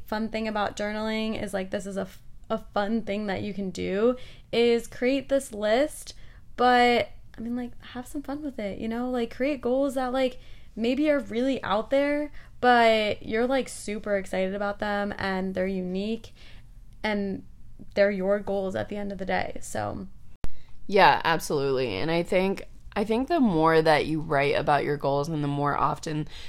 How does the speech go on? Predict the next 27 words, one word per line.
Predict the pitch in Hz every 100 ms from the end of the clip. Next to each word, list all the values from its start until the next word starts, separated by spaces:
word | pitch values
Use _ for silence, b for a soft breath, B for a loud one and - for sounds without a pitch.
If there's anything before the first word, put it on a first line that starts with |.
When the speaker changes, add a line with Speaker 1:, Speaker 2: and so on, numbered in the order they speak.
| B
Speaker 2:
like, | 160 165
the |
more | 185 185 185
often | 143 147 170 156
that | 147
you | 147
write | 156 147
about | 147 147
them | 156
and | 143 143
the |
more | 143 139 143 147
that | 143
you | 135 143
write, | 139 139 156 147
the | 160
more | 160 151 147 147
that | 147
you | - 147
learn | 143 139 139
about | 139 151 147
yourself, | 143 143 - 165 160 156
who | 151 147
you | 143
wanna | 143 127
become, | 143 143 170 165 151 147
like, | 143 139